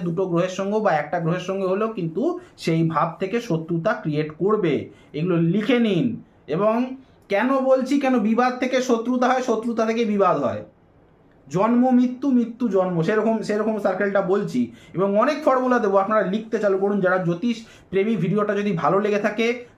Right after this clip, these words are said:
লাইক করবেন, কমেন্ট করবেন, বেশি বেশি করে শেয়ার করবেন। চ্যানেলটিতে নতুন হয়ে থাকলে সাবস্ক্রাইব বাটনটা প্রেস করে নোটিফিকেশনে গিয়ে all-এ গিয়ে on দাবাবেন, যার ফলে আমার তৈরি ভিডিও বেরোতেই সবার প্রথম আপনারা পাবেন। এবং আমাকে দিয়ে যদি কোনো রকম কোনো কাজকর্ম করাতে চান,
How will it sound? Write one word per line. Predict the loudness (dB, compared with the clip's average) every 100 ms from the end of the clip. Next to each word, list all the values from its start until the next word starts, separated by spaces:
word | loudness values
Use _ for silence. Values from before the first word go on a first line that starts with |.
| -6
লাইক | -2 0 -2
করবেন, | -2 0 2 0
কমেন্ট | 0 -2 0 -2
করবেন, | -2 0 2 2
বেশি | 2 0 0
বেশি | 0 0
করে | 0 0
শেয়ার | 2 0
করবেন। | 0 -2 -2 0
চ্যানেলটিতে | 0 0 -2 -2 -2
নতুন | -2 -2 0
হয়ে | 0
থাকলে | 0 0 0 0 -2 -14
সাবস্ক্রাইব | -2 0 0 -2 -2 2
বাটনটা | 0 0 -2
প্রেস | -2 -4 -2
করে | -2
নোটিফিকেশনে | 0 0 -2 -6 -4 -4 -2
গিয়ে | 0 2 4
all-এ | 2 0
গিয়ে | 0 2
on | 2 2 2
দাবাবেন, | 2 2 0 -2 -4 -10 -12
যার | -2 -2 0
ফলে | 0
আমার | 2 0 -2
তৈরি | -2 -2
ভিডিও | -2 0 0
বেরোতেই | 0 0 0
সবার | 2 2 2
প্রথম | 0 0
আপনারা | 0 2 0
পাবেন। | 2 0 0
এবং | -2 -2
আমাকে | -2 -2 -2
দিয়ে | -2 -2
যদি | -4
কোনো | -4 -2
রকম | -2 -2 -6
কোনো | -6
কাজকর্ম | -4 -6 -6 -6 -4
করাতে | -4 -4
চান, | -8 -12